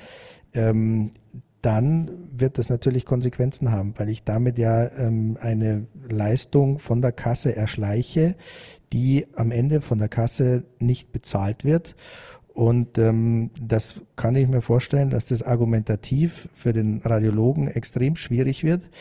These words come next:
ähm, weil er ja nicht das macht, wofür er, ähm, bezahlt wird, sondern was macht, was die Kasse nicht bezahlen will. Ähm, und ich kann mir vorstellen, dass dann durchaus auch bei den anderen, ähm,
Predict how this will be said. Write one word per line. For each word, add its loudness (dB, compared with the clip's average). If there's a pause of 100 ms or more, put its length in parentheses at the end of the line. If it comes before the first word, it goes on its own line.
(400)
ähm, 0
weil 0
er 2
ja 2
nicht -2
das 0
macht, -2
wofür -2
er, 2
ähm, 0
bezahlt -2
wird, 0
sondern 2
was 0
macht, -2
was 0
die -6
Kasse -2
nicht -2
bezahlen -2
will. 2 (600)
Ähm, 2
und -4
ich -4
kann 2
mir 0
vorstellen, 0
dass -2
dann 0
durchaus 2
auch -2
bei -2
den 0
anderen, 2
ähm, 0